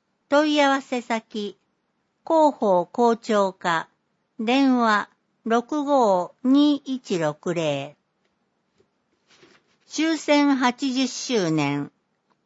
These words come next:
平和を考える特別企画展。期間、八月六日水曜日から十五日金曜日。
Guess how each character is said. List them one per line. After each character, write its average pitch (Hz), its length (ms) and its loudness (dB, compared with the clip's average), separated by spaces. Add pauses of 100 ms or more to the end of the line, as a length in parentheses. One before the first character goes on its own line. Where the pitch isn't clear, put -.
(260)
平 302 260 4
和 277 240 6
を 262 60 -4
考 262 400 0
え 247 160 2
る 170 120 -4
特 185 280 -6
別 247 320 -4
企 - 200 -16
画 202 120 -4 (120)
展。 131 440 -12 (960)
期 311 180 -6
間、 170 460 -2 (500)
八 254 320 -2
月 302 320 0
六 269 220 2
日 262 180 -2
水 254 320 -4
曜 233 240 0
日 165 120 -8
か 170 180 -4
ら 160 240 -2
十 262 280 -4
五 226 140 0
日 185 380 -8
金 202 340 -6
曜 160 340 -2
日。 143 220 -12